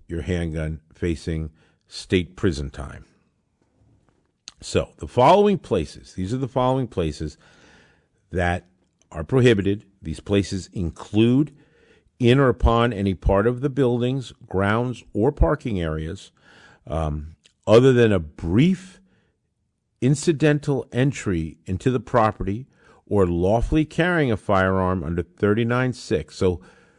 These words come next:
the exemptions here are if you are just temporarily, just briefly in the parking area, and then we're gonna talk about how you need to secure your firearm if you end up in that,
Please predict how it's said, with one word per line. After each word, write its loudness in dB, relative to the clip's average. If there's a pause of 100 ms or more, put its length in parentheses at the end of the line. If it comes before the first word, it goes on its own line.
(380)
the 4 (240)
exemptions 2
here 2 (180)
are 2 (100)
if -2
you -2
are -4
just -2
temporarily, 6 (300)
just 0
briefly 4 (580)
in 4
the 4
parking 4
area, 4 (420)
and 0
then 4
we're 0
gonna 2
talk 2
about 2
how 2
you 4
need 0
to -4
secure 0
your 2
firearm 0
if -6
you -4
end 0
up 0
in -2
that, -4